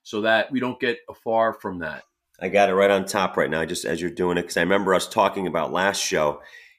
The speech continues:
Speaker 2: and I had it on there with distal and proximal. So, audience, we're not teasing you. We'll get to that next time, I promise.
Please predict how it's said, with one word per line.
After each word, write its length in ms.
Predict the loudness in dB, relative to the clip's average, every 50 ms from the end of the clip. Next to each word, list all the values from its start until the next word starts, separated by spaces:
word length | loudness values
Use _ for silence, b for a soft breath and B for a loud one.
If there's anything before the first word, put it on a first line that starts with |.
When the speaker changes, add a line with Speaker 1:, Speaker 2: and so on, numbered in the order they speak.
| B
Speaker 2:
and 100 | -10 -8
I 40 | -6
had 220 | -2 -2 0 0 0
it 80 | 2
on 200 | 2 2 2 2
there 340 | 2 2 2 2 0 -2 b b b b b _ _ _
with 360 | -2 0 0 0 0 -4 -12 -20 _ -14 -8
distal 380 | -6 -6 -4 -4 -4 -4 -4 -4
and 100 | -4 -4
proximal. 560 | -2 -2 0 -2 -2 -4 -4 -4 -2 -2 -2
So, 240 | -2 0 0 2 2
audience, 420 | 2 2 2 2 0 0 -2 -2
we're 100 | -2 0
not 180 | 2 0 0 0
teasing 340 | -2 -4 -2 -2 -2 -2 -2
you. 120 | -2 0
We'll 100 | 0 -2
get 220 | -2 -2 -4 -4 -4
to 80 | -2
that 200 | 0 0 0 0
next 260 | -2 -4 -4 -6 -6
time, 220 | -4 -2 0 0 0
I 60 | -2
promise. 600 | -2 -2 0 2 2 2 2 0 -2 -4 -6